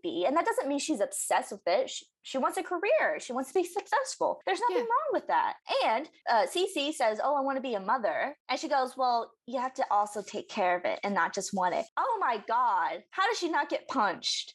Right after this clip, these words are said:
Speaker 1: Oh my God.
Speaker 2: Mm-hmm.
Speaker 1: So rude for no reason.
Speaker 2: Pretty privilege.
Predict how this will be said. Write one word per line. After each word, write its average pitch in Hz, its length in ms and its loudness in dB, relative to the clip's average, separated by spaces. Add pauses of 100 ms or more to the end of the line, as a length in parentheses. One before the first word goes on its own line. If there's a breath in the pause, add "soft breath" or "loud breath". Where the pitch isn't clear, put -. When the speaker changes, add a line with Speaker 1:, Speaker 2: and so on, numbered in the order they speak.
Speaker 1:
Oh 330 180 4
my 247 200 0
God. 156 400 -2 (200)
Speaker 2:
Mm-hmm. 208 420 2
Speaker 1:
So 392 480 2
rude 339 320 0
for 247 220 -4
no 262 280 0
reason. 247 580 -4 (140)
Speaker 2:
Pretty 240 340 0
privilege. - 800 -2